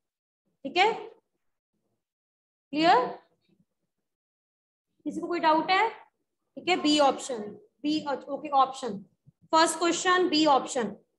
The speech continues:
Again, I am repeating the question, the group of countries that met at Vienna to sign the treaty of eighteen fifteen, these countries were, मैंने आपको याद करवाया था, कैसे याद करवाया था?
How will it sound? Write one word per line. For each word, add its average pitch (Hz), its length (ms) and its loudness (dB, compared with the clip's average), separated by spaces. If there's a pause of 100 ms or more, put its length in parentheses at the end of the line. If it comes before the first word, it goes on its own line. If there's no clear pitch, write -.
Again, 302 300 2
I 330 60 2
am 320 120 0
repeating 339 400 -4
the 330 80 -2
question, 359 580 -2 (600)
the 302 100 4
group 392 240 0
of 370 240 4
countries 339 540 0
that 311 240 0
met 311 280 0
at 294 260 4
Vienna 285 440 0
to 330 80 -12
sign 269 340 -2
the 294 80 -2
treaty 311 440 -10
of 269 400 0 (380)
eighteen 330 520 2
fifteen, 302 520 -2
these 311 260 -4
countries 302 540 -2
were, 285 280 2 (340)
मैंने 269 160 -2
आपको 285 140 -6
याद 277 320 2
करवाया 294 380 0
था, 294 120 0
कैसे 277 240 -6
याद 294 200 -2
करवाया 285 320 -2
था? 269 80 -4